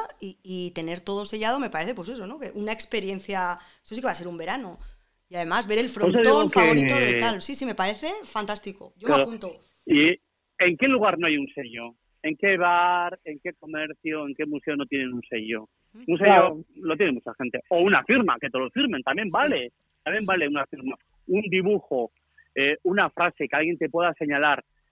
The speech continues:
Speaker 2: en ese lugar, en ese momento. Eh, y bueno, pues mira,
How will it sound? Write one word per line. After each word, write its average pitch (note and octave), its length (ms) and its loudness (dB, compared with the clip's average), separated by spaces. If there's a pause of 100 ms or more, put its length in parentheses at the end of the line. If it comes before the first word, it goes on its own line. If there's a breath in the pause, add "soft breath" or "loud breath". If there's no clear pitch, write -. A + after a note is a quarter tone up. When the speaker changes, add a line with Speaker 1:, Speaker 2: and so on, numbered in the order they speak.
Speaker 2:
en C3 140 -2
ese E3 180 -4
lugar, E3+ 380 2
en D3 120 -2
ese E3 160 -6
momento. C3+ 540 -6 (500)
Eh, C3+ 540 -2
y D#3 80 -2
bueno, F3 200 0
pues C#3+ 180 -2 (100)
mira, D#3+ 280 2